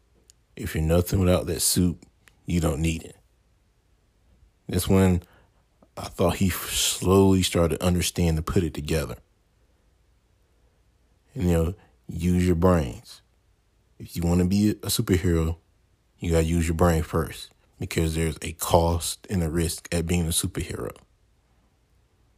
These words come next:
So he learned it, caught the Vulture. Then the second one, it kinda pissed me off that after all that hard work and effort Tony Stark put into this dude, like, "You know what? I just wanna be a kid.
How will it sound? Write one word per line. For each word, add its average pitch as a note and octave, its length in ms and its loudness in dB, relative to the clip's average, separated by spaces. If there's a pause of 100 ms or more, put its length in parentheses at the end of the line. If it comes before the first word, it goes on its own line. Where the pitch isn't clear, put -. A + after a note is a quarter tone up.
(1000)
So F2+ 160 -2
he F#2+ 220 2
learned F#2 340 4
it, - 160 -14 (340)
caught F#2 280 6
the F#2 80 2
Vulture. E2+ 500 0 (1400)
Then F2+ 160 0
the E2+ 60 0
second - 440 0
one, E2+ 220 0 (1300)
it A#2 60 -16
kinda D3+ 200 4
pissed - 380 0
me F2+ 180 2
off E2+ 300 2
that - 240 -6 (800)
after - 220 -4
all G2+ 280 0
that G#2 140 4
hard G2+ 320 6
work F#2+ 240 2
and - 180 -10
effort F2+ 560 0 (560)
Tony G2+ 220 2
Stark F2 300 0
put F2+ 180 0
into F#2 380 0
this G2+ 180 0
dude, F#2 500 2
like, - 120 -4
"You D#3 80 0
know D#3+ 180 4
what? C#3+ 240 -2
I D3+ 40 -4
just D#3 180 -4
wanna E2 140 -2
be - 100 -8
a - 80 -16
kid. - 420 -12